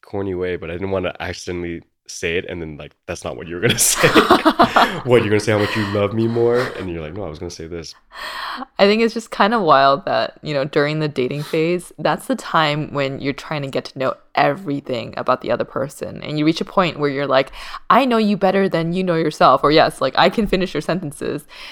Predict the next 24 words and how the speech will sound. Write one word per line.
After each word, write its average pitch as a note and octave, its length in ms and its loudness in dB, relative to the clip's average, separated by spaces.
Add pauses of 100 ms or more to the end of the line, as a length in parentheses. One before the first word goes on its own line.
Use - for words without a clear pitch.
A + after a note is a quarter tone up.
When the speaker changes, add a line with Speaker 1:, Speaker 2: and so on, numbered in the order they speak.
(140)
Speaker 2:
And D3 520 4
once D#3+ 260 2
you F#3+ 40 -6
get F3+ 120 2
to F#3+ 80 -6
the D3+ 80 0
point - 320 -2
of C#3+ 140 -4
marriage, E3+ 480 -2
you D3 80 -2
feel C#3+ 180 0
like C#3+ 140 0
there's D#3+ 260 -2
nothing C#3+ 680 -2
new C#3+ 440 -4
that C#3 100 0
you C#3+ 60 0
could D#3 160 -2
learn D3 200 -4
about C#3 160 -4
the B2+ 100 -2
other B2+ 160 -2
person. - 600 -6 (380)
But - 300 4